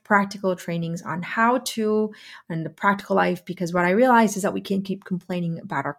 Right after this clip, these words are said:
culture and what's happening in our world. We have to give women training and solution. And that's our vision in the Women's School, is we're gonna give you the practical how to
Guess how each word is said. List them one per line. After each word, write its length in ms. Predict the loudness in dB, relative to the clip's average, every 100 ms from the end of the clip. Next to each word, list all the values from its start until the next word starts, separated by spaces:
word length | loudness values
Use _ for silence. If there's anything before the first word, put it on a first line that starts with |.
| -6
culture 360 | -8 -6 -6
and 100 | -4
what's 200 | -6 -8
happening 420 | -6 -6 -6 -8 -6
in 60 |
our 120 | -8
world. 280 | -6 -6 -8 -14 -20 _
We 140 | 2
have 380 | 4 6 4 2
to 100 | -8
give 340 | -6 -4 -6 -8 -20 _ _
women 400 | -2 0 0 -4
training 560 | -6 -2 0 2 0 -2
and 100 | -2
solution. 680 | -2 -4 -6 -8 -8 -8 -10 -2
And 160 | 2
that's 300 | 4 2 0
our 100 | -4
vision 280 | -4 -6 -4
in 80 | -6
the 80 | -4
Women's 240 | -4 -4
School, 260 | -4 -2 0
is 480 | 0 0 -2 -4 -6 -12 _
we're 100 | 6
gonna 140 | 6
give 120 | 4
you 60 | -2
the 80 | -4
practical 360 | -6 -8 -10
how 220 | -12 -10 -12
to 160 | -16